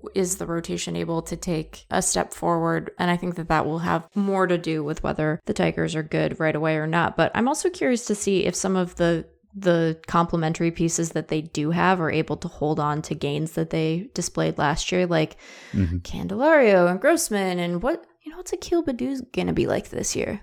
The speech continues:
Speaker 1: Like, I'm
Speaker 2: Yeah.
Speaker 1: curious about that guy. So, you know, there's the sort of complementary, I don't remember what weird analogy Boris used to describe this kind of player, but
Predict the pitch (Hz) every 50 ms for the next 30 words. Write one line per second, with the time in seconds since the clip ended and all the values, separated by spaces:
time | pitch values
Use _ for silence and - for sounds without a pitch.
0 | - - 240 233 254 - 262 277 - - 90 82 92 - - - 311 311 285 -
1 | 254 262 262 247 - 254 254 247 - - - - - - - 190 185 185 180 180
2 | 180 180 - - - - _ - 208 190 175 165 185 185 185 180 - - - -
3 | _ _ - 202 202 190 - - _ _ - - 214 208 190 180 180 - - 214
4 | 208 208 208 - - 196 196 190 190 190 190 - 196 190 185 185 180 175 - 202
5 | 226 226 - - 165 165 175 170 170 170 170 165 156 160 160 165 175 185 185 -
6 | - 175 160 175 - - 160 156 - - - - - 180 170 156 156 156 160 165
7 | 160 - 165 160 160 156 156 156 - 190 170 170 160 156 151 165 170 - - 156
8 | 165 - - - 160 165 165 - - 165 160 160 156 170 160 156 165 143 - -
9 | - - - 165 165 160 156 156 156 - - - - 185 170 156 151 147 151 151
10 | 156 - 170 156 151 -